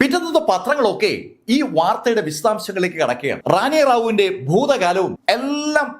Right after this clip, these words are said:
ചികഞ്ഞെടുക്കുന്ന അനവധി ഫീച്ചറുകൾ വന്നുകൊണ്ടിരിക്കുകയാണ്. ഒരുപാട് ആരോപണങ്ങളും അതിനുള്ള മറുപടികളുമായി പത്രങ്ങൾ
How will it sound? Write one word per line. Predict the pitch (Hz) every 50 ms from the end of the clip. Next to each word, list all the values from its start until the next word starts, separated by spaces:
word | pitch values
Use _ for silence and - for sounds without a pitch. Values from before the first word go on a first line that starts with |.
| - - -
ചികഞ്ഞെടുക്കുന്ന | 214 208 247 277 277 247 196 196 190 202 185 175 135 101 87 - - _ _ _ _ _ 165
അനവധി | 185 240 285 285 294 294 - -
ഫീച്ചറുകൾ | - 202 - 214 - 220 208 196 190 190 - - _ -
വന്നുകൊണ്ടിരിക്കുകയാണ്. | 156 170 180 185 175 165 147 143 120 127 147 120 - - - - - 196
ഒരുപാട് | 254 320 330 320 311 320 320 302 240
ആരോപണങ്ങളും | 233 247 269 262 262 269 269 254 240 247 262 262 - - _ _ _ _ _ - 185
അതിനുള്ള | 233 - - 311 294 285 262
മറുപടികളുമായി | 202 208 226 240 269 262 247 254 247 233 226 208 180 127 - - - _ _ _ _ _ _ _ _ -
പത്രങ്ങൾ | 180 208 - - 277 285 269 240